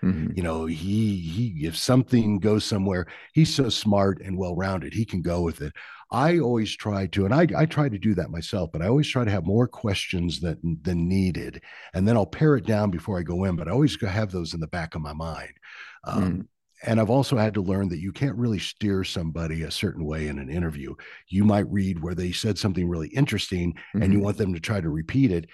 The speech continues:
Speaker 2: and you try to walk 'em up to it. And, and like the old saying goes, "You can lead a horse to water, but you can't
Speaker 1: Mm-hmm.
Speaker 2: always make it drink." So that is that. It's people that I'm really, really, um, a fan of. It's, I, I just wanna do a really good job.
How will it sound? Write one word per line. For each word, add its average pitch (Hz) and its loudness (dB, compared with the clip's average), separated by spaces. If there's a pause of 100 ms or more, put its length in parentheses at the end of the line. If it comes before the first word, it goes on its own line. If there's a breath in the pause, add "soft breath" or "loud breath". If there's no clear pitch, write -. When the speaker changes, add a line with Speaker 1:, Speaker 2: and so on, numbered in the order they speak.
(260 loud breath)
Speaker 2:
and 90 -2
you 90 -4
try 107 0
to 92 4
walk 90 0
'em 92 -2
up 107 -2
to 80 -2
it. 78 -4
And, 76 -4
and 82 -6
like 90 -6
the 95 -4
old 85 -4
saying 90 -4
goes, 87 -2
"You 73 -8
can 76 -4
lead 160 0
a 85 -2
horse 95 -6
to 85 -10
water, 98 2
but 98 4
you 92 2
can't 92 2
Speaker 1:
Mm-hmm. 95 4
Speaker 2:
always 107 -4
make - -10
it - -10
drink." 104 0 (260 loud breath)
So 113 4
that 156 4
is 120 -6
that. 95 -4 (220 loud breath)
It's 165 2 (840)
people 233 6
that 135 6
I'm 107 4
really, 120 6 (280)
really, 104 2
um, 78 -14 (460)
a 110 0
fan 104 2
of. - -8 (400 soft breath)
It's, - -8
I, 107 2
I 120 2
just 120 -2
wanna 117 2
do 95 -2
a 76 -6
really 90 -4
good 64 -14
job. - -12